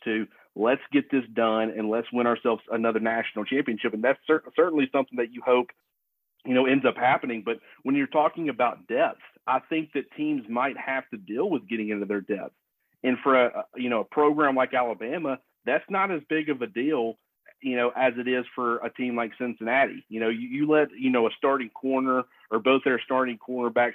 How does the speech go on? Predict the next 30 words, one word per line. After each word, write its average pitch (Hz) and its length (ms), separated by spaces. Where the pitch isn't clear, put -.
go 117 120
down, 113 440
uh, 120 200
with 110 180
covid, 123 420
and 113 540
their 123 240
depth 147 300
guys, 110 260
their 120 120
number 131 240
twos 131 300
and 127 80
their 123 100
number 123 200
threes, 127 440
aren't 135 260
nearly 139 460
as 117 120
good 123 160
as 110 80
those 117 240
two 120 140
players. 120 440
You 117 80
know, 117 80
you 127 200
let 139 160
Desmond 131 340
Ridder, 131 340